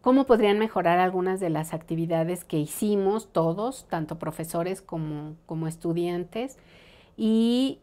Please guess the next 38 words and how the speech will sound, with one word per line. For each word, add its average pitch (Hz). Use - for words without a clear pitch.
una 240
de 269
las 254
cosas 240
que 220
les 190
preocupa 190
mucho, 202
y 196
a 151
nosotros 170
también, 190
es 185
el 190
seguimiento 190
que 165
se 165
le 156
va 160
a 160
dar 160
a 160
la 151
gente, 147
porque 185
con 190
mucha 202
frecuencia 208
se 208
hacen 202
las 202
prácticas, 226
¿y 196
luego 220
qué? 330
¿No? 233
O 208
sea, 170